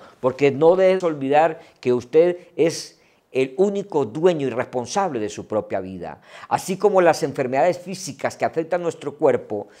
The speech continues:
solamente nosotros mismos podemos saber dónde nos duele. De esa misma forma, emocional e interiormente, incluso espiritualmente, usted es el único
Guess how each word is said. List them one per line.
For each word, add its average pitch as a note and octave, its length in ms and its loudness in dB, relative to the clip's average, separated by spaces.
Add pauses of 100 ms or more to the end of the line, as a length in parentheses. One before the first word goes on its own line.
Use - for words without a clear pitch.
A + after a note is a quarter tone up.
(140)
solamente G#3 840 0
nosotros F#3+ 580 -4
mismos D3+ 460 -10
podemos C#3 420 0
saber C3+ 460 -2
dónde F#3+ 400 2
nos A2+ 340 -10
duele. F#2+ 520 -6 (340)
De C#3+ 240 4
esa G#3 180 2
misma G3+ 320 0
forma, C3+ 540 0 (240)
emocional E3+ 920 0
e F3 100 0
interiormente, D#3+ 1040 -2
incluso E3 560 -6
espiritualmente, D#3+ 880 -4 (160)
usted C3+ 380 2
es F#3+ 180 2
el G3 80 -2
único C3+ 480 -4